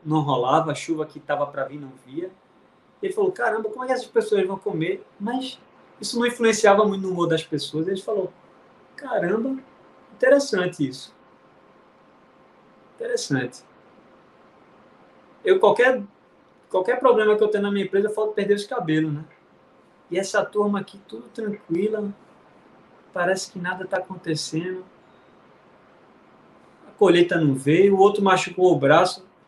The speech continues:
tá rindo ali, não entendi não, não tô entendendo não." E a semana se passou e teve o encontro dele com o mago, mas ele tava muito confuso, né?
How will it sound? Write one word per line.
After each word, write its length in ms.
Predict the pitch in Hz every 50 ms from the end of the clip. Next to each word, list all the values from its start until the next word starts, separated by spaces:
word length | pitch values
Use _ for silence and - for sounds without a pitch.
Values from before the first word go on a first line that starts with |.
| _ _ _ _ _ -
tá 140 | - 175 160
rindo 320 | 143 143 160 175 185 180
ali, 360 | 156 139 135 147 170 196 208
não 180 | 214 220 247 269
entendi 360 | 269 262 240 208 190 190 185
não, 320 | 160 139 131 127 143 156 170 196 202 196 - - -
não 60 | 180 175 -
tô 100 | - 180
entendendo 420 | 175 165 175 170 160 165 160 151
não." 300 | 139 131 127 127 131 139 - _ _ _ _ _ _ _ _ _ _ _ _ _ _ _ _ _ _ _ _ _ _ _ _ _ _ _ _ _ _ _ _ _ _ _ _ _ _ _ _ _ _ _ _ _ _ _ _ _ _ _ _ _ _ _ _ _ _ _ _ -
E 80 | 190
a 60 | 208 202
semana 380 | 208 - 208 185 185 180 185
se 160 | 180 - -
passou 720 | - - 170 156 156 - - - 180 185 196 196 196 196 202 - _ _ _ _ _ _ _ _
e 80 | - 156
teve 320 | 156 175 175 170 175 180 175 180 - -
o 80 | 170 165
encontro 400 | 175 170 - 175 175 175 - 165
dele 180 | 165 165 170
com 120 | 170 - 202
o 60 | 175
mago, 240 | 156 160 180 180 185
mas 160 | 185 185 175
ele 160 | 196 202 202
tava 220 | - 196 190 202 196
muito 180 | 190 196 -
confuso, 580 | - - 202 - - - - 214 226 208 190 151
né? 60 | 135